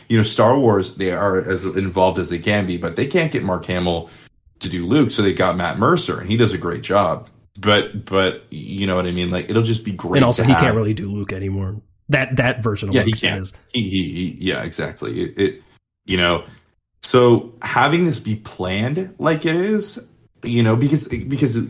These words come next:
Speaker 1: yeah, Star Wars is great, and I know that they're modeling more after Star Wars, but, like, they didn't have the foresight at the very beginning, you know what I mean? Um, and now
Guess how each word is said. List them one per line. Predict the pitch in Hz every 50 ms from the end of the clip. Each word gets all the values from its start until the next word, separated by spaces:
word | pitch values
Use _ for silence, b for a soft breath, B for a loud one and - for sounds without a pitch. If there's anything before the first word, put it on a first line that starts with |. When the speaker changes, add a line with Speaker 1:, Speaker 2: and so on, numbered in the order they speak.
| 78 - 110
Speaker 1:
yeah, | 113 113 104 90
Star | - - - 110 123
Wars | 120 107 95 92
is | 87 78
great, | - - - 87 92 87 73 - - - _
and | 107 95 92
I | 98
know | 101 95
that | 92 92
they're | 87 92 90
modeling | 90 87 90 95 95 92 90 90 87 87
more | 87 87 90 90 92 92 90
after | 87 85 - - 80
Star | - - - 95 98 95
Wars, | 92 92 90 87 - B B B B B _ _ - -
but, | 85 101 101 92 92
like, | 92 92 90 - -
they | 92 87 85 87 92 92
didn't | 82 92 95 104 95
have | 92 92 92 85 82
the | 85 82
foresight | - - - 107 110 107 107 107 - - 90 87 87
at | 82 -
the | 90 82
very | 90 87 87 87
beginning, | 80 85 82 87 92 90 90 85 85 85 110 - b b b b _ _ _ _ _
you | - 95 87
know | 85 85
what | 87 85
I | 87
mean? | 85 82 85 87 87 80 - -
Um, | 90 87 87 87 87 87 90 90 90 107 - - _ _ _ _ _ _ -
and | 98 95 98 98
now | 98 98 107 120 120 120 117 117 -